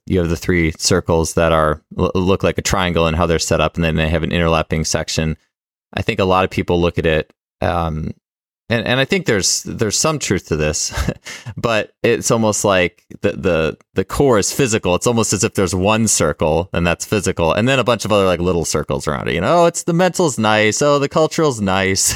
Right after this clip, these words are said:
<laughs> Yeah, and, but it's, but it's more important than that, and that's why I like, like, that Venn diagram showing, look, like,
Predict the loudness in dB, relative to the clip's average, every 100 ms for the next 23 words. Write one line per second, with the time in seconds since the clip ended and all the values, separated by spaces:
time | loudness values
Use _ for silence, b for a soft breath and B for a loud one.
0 | -2 -2 -4 -8 -12 -6 -4 0 0 0
1 | 0 0 0 -2 -4 -2 0 0 0 -4
2 | 0 2 2 0 -2 -4 -2 -4 -4 -2
3 | -2 0 0 2 2 2 -2 _ _ _
4 | _ _ -2 0 0 0 2 2 2 0
5 | 0 -2 0 0 0 0 -2 0 -2 -2
6 | _